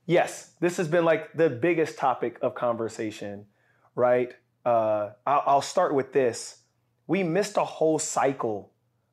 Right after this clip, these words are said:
of folks, uh, because of the pandemic.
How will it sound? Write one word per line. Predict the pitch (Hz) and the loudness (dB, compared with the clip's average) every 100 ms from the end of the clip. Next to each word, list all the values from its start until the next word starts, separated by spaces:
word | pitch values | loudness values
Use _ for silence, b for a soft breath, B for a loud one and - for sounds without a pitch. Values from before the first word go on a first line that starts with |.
| - | -2
of | 131 | -2
folks, | - 143 123 117 - - - _ _ _ _ _ _ | 0 0 2 0 -8 -18 -20 _ _ _ _ _ _
uh, | 139 | -4
because | 135 151 196 202 | -2 -2 0 0
of | 156 | 0
the | 135 | -2
pandemic. | - 120 107 92 87 _ | -6 -6 -6 -10 -12 _